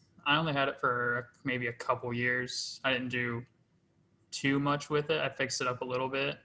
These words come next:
and it ran pretty good. And I took it to maybe, like, a couple music festivals and, like, weekend camping trips, and then sold it off. But it was really fun to have for the time that I did have it.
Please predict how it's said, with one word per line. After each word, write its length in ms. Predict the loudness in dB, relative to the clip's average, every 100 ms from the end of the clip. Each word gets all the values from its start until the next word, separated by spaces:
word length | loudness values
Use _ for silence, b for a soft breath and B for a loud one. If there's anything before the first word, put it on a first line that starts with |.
| _ 0
and 300 | 2 2 2
it 80 |
ran 220 | 2 2 2
pretty 180 | 0
good. 480 | 2 0 0 -2 -6 -12 -20 _ _ _ _ _ _
And 160 | -6 -2
I 60 | 0
took 220 | 0 -2
it 80 | -4
to 100 | -2
maybe, 220 | 0 0
like, 160 | -2
a 20 | -2
couple 540 | -4 -2 -2 -4 -8 -6
music 300 | -2 0 -2
festivals 480 | -2 -4 -2 -4 -2
and, 100 | -2
like, 140 | -4 -6 -6
weekend 460 | -2 0 2 2 2
camping 340 | 0 2 0
trips, 360 | 0 0 0 0
and 140 | 2
then 380 | 2 0 -4 -8 -14 _ _ _ _
sold 340 | -2 2 2 4
it 80 |
off. 340 | 2 0 -2 -2
But 120 | -2
it 20 |
was 140 | 0 2
really 180 | 2
fun 240 | 2 2 0
to 80 | 0
have 360 | -2 -4 -6 -12 -4
for 100 | -2
the 80 | 0
time 220 | 0 0
that 100 | -2
I 60 | -2
did 180 | -4 -2
have 200 | -4 -4
it. 140 | -8